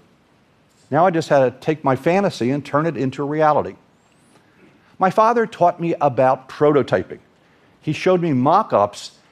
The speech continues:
that he'd make to figure out the placement on the page for the things for brochures that he was printing.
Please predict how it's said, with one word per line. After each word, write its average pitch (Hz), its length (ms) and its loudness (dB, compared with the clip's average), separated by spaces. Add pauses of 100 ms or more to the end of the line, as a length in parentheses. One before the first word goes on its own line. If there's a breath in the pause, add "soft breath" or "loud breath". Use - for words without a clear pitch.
(120)
that 143 160 2
he'd 139 220 -4
make 175 340 0
to 151 80 -6
figure 160 400 -4
out 151 240 0
the 127 60 -12
placement 160 580 -4
on 135 160 -2
the 127 80 -4
page 151 600 -2 (420 soft breath)
for 139 140 -2
the 131 100 0
things 147 320 -2
for 143 140 -4
brochures 160 540 0
that 113 120 -2
he 113 60 -2
was 101 180 -4
printing. 85 340 -8